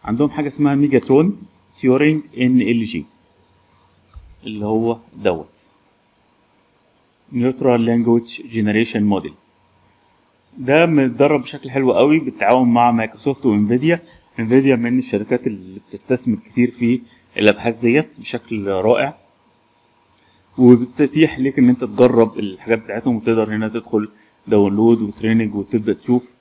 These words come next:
وتقدر ان انت تعمل جوين ناو وتشترك معاهم في الابحاث بتاعتهم. والمعاملات اللي عندهم ت-، خمسمية وتلاتين مليار معامل،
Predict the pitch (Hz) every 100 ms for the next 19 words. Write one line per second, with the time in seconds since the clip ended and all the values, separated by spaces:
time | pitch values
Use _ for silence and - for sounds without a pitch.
0 | _ _ _ - 123 135 127 117 127 123
1 | 123 117 117 113 123 120 113 110 117 120
2 | 117 - - 123 113 117 98 104 139 143
3 | _ _ _ _ _ 127 127 95 - 120
4 | - 101 117 156 147 - _ _ _ _
5 | _ - 135 156 165 147 120 117 117 107
6 | 110 110 110 107 123 143 127 110 123 139
7 | 139 135 - 127 - 127 120 127 127 104
8 | 120 117 104 107 110 101 82